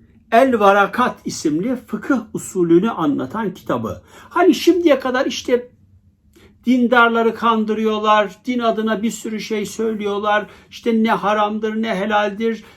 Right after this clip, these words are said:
işte nelerin yapılması gerekir, nelerin yapılmaması gerekir, buna kim karar verir? Evet, Allah'ın söylediği şeyler acaba sizin söylediğiniz gibi midir diye pek çok şüphemiz, tereddütümüz var hayat içerisinde. İşte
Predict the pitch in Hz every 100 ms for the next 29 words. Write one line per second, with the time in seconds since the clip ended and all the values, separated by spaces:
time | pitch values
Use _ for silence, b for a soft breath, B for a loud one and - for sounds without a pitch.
0 | B - - 208 196 202 208 269 269 247
1 | 254 233 196 214 214 208 208 220 220 220
2 | 226 254 247 226 220 247 233 220 185 196
3 | 208 208 185 214 208 277 269 - 311 294
4 | 226 233 220 196 208 208 202 180 B B
5 | B - 233 269 262 214 226 240 247 -
6 | 233 233 226 - 240 226 - 208 214 233
7 | 220 220 - 220 262 - 262 240 214 196
8 | 180 - 190 190 190 196 302 294 302 302
9 | 254 240 277 - - - 247 233 220 220
10 | 226 220 170 120 117 120 120 - 110 107
11 | 117 113 185 285 b b b b b -
12 | - - 233 262 262